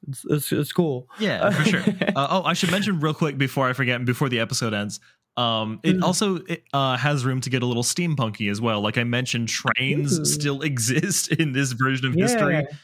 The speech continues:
Speaker 2: which would be nice in the U S, by the way. Bring trains back. Why, why did we give those up? Just for cars? Really?
Speaker 1: Uh,
Speaker 2: Really? We want
Speaker 1: eh,
Speaker 2: cars?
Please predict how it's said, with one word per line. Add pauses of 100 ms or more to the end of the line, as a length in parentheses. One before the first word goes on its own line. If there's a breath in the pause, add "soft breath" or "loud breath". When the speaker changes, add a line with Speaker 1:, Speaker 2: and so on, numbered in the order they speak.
(140 loud breath)
Speaker 2:
which
would
be
nice
in
the
U
S,
by
the
way.
Bring
trains
back. (160)
Why, (180)
why
did
we
give
those
up?
Just
for
cars? (480)
Really?
Speaker 1:
Uh,
Speaker 2:
Really?
We
want
Speaker 1:
eh, (100)
Speaker 2:
cars?